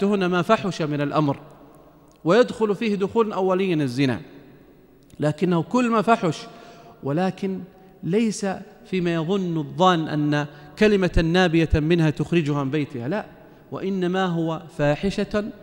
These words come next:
فاحشة مبينة واضحة لا اختلاف فيها ولا إش-، إشكال في، في كون ذا-،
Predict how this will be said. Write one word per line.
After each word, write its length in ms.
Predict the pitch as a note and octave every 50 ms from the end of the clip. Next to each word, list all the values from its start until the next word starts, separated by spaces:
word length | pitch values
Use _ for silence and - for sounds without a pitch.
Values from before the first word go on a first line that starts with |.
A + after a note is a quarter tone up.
| - -
فاحشة 680 | - D3 D3 - - G3+ F#3+ - G3+ - - G#3+ A3 A3 - -
مبينة 680 | E3 D#3 D3 D3+ D#3 D3+ D3 C3+ D3 F3 F3 E3+ D3+ - - - - - - - - -
واضحة 640 | C#3+ E3+ G3+ A#3 A#3+ B3 A#3+ A3+ G#3 - G3 D#3+ C3 - - - - - -
لا 160 | D3+ F#3 B3
اختلاف 520 | - - - - B3 A#3+ A3+ G3 G3 F#3 -
فيها 380 | A3+ A3 G3 E3 D3+ A#2+ - - - - - - - - -
ولا 280 | E3 G3 A3 A#3 A3+ A3
إش-، 220 | F#3 - G3+ -
إشكال 440 | E3+ - - - A3 A3+ G#3 F#3+ F3+
في، 200 | - F#3+ F3+ F3 - -
في 200 | - - F#3 E3+ - - - -
كون 200 | - G#3 G#3 G3+
ذا-، 260 | F#3+ F3+ F3+ G3+ F#3